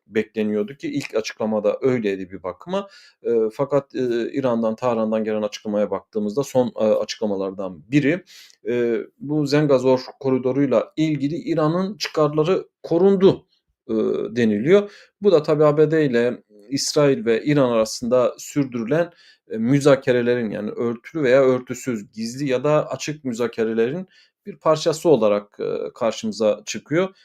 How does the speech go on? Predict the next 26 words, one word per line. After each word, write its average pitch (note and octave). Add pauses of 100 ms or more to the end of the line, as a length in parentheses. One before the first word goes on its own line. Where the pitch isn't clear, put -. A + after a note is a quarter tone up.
(120)
Herhalde D#3+
bir C#3+
uyum E3
gösteriyor F#2
İran. F#2
Yani F#2
rahatsız A2+
değiliz. C3+ (400)
E, A2 (240)
yeter B2+
ki -
müzakereler C3
ilerlesin, A2
yeter A#2+
ki -
saldırılar A#2+
olmasın, G#2
yeter A2+
ki -
konuşabilelim. A2+
Herhalde A#2+
böyledir. F#2+ (880)
Şimdi F#3
bunu F3+
indirelim, E3+
hemen F3